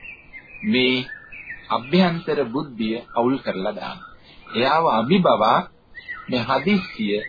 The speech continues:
ආතතිය තමන්ගේ අතට ගන්න බලනවා. හුස්ම ගැනීම සහ පිට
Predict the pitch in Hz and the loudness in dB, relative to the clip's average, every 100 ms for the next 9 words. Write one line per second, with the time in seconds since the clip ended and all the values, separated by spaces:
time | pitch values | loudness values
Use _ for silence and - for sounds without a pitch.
0 | - 120 180 180 139 123 117 117 - - | 0 2 2 2 -2 0 -2 -2 -6 -20
1 | - 127 143 196 202 165 135 123 120 113 | -4 0 2 2 4 2 0 -2 -4 -4
2 | 117 117 113 117 117 113 120 - - - | -4 -4 -2 -2 -2 -2 -2 -4 -16 -20
3 | - 127 120 - 139 151 185 - - _ | -8 -6 -6 -8 -2 -2 -2 -10 -20 _
4 | - 190 185 - 110 120 131 135 - 127 | -20 -10 -6 -2 0 0 -2 -6 -8 -6
5 | 139 - 131 | -6 -4 -2